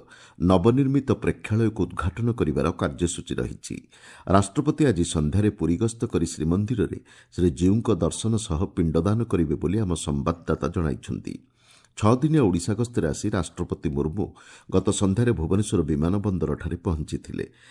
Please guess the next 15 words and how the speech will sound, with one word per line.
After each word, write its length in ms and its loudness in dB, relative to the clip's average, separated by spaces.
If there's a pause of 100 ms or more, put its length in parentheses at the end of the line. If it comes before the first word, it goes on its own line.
(140)
ରାଜ୍ୟପାଳ 540 4
ଡକ୍ଟର 360 -2
ହରିବାବୁ 480 0
କମ୍ଭମପାଟି 760 -2
ଏବଂ 240 0
ମୁଖ୍ୟମନ୍ତ୍ରୀ 640 -2
ମୋହନ 340 -2
ଚରଣ 260 -2
ମାଝୀ 360 -4
ପ୍ରମୁଖ 440 -4 (120)
ତାଙ୍କୁ 260 -4
ବିମାନ 340 0
ବନ୍ଦରଠାରେ 560 -4 (360)
ସ୍ୱାଗତ 400 0
କରିଥିଲେ। 500 -8